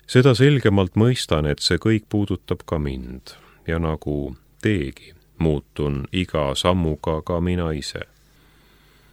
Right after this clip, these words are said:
"Anna mulle mu kiitlemine andeks," palusin.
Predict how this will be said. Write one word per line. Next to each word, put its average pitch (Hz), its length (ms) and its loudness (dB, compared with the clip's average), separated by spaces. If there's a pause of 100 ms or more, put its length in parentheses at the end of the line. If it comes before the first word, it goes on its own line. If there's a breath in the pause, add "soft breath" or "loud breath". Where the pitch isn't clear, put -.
(600 soft breath)
"Anna 131 220 8
mulle 127 300 8
mu 113 280 6
kiitlemine 123 580 2
andeks," 104 580 0 (440)
palusin. 67 480 -6